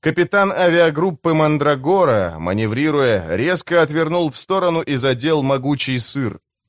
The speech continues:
Оба аппарата вместе ударили в бок штурмовика «Зелёной грозы». Вся эта куча мала огромным комом огня стала плавно, как в замедленной съёмке, опускаться вниз, в море. У самого края дворцового сада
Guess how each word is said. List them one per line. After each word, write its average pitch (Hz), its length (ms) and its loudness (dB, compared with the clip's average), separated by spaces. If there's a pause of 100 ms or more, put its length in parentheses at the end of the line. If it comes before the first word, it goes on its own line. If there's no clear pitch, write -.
(200)
Оба 95 360 2
аппарата 117 560 2
вместе 131 580 -2
ударили 135 440 0
в 107 140 -4
бок 110 260 -4
штурмовика 107 640 -4
«Зелёной 95 440 -2
грозы». 87 480 -8 (440)
Вся 214 240 -2
эта 190 220 2
куча 175 380 -2
мала 156 360 4
огромным 151 680 0
комом 151 360 0
огня 135 400 0
стала 127 400 0
плавно, 110 800 0
как 101 220 -4
в 87 100 -14
замедленной 120 720 -2
съёмке, 110 600 -2
опускаться 104 720 -4
вниз, 104 500 -6 (340)
в 87 180 -8
море. 98 360 -2 (1000)
У 101 140 -4
самого 123 460 2
края 131 340 2
дворцового 120 580 0
сада 143 440 0